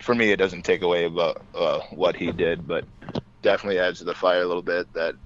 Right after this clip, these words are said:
D C doesn't really deserve that belt. He didn't earn that belt. And, you know, it wasn't really in his,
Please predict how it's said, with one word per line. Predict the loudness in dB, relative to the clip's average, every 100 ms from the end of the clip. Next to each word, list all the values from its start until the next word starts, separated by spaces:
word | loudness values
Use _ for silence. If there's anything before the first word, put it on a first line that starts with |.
| -20 -20 -20 -20 -20 -18 -10
D | -8
C | -8 -6
doesn't | -6 -6 -6
really | -8 -8
deserve | -8 -6 -4 -4
that | -6 -4
belt. | -4 -2 -4 -8
He | -8
didn't | -8 -8 -10
earn | -10
that | -8 -10 -6
belt. | -6 -6 -10 -18 -18 -16 -20 -12
And, | -8 -8 -10 -14
you | -6 -2
know, | 0
it | 0 0
wasn't | -2 0 -2
really | -2
in | -2
his, | -6 -8